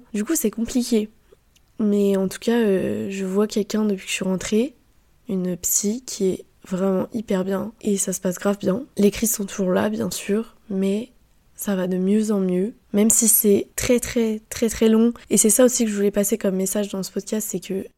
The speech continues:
si vous êtes en train, vous aussi, de, déjà de vous prendre en main, si vous prenez en main, déjà, bravo, un grand bravo à vous, parce que moi, j'ai mis des années, <laughs> la preuve,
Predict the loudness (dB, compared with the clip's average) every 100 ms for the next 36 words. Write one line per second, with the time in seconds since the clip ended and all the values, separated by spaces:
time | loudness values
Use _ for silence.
0 | _ _ _ _ _ -2 0 4 4 4
1 | -2 0 0 0 0 0 0 -2 0 2
2 | 2 -2 -2 0 2 2 0 -6 -2 0
3 | 2 0 -2 -4 -4 -2 -2 0 2 2
4 | 2 2 0 -2 -4 -6 -4 0 0 0
5 | -4 -4 _ -2 0 2 0 2 0 2
6 | 0 0 -4 -6 -2 -4 -6 _ _ _
7 | _ -2 0 0 -2 0 0 2 2 2
8 | 0 -8 6 8 8 4 -8 0 0 0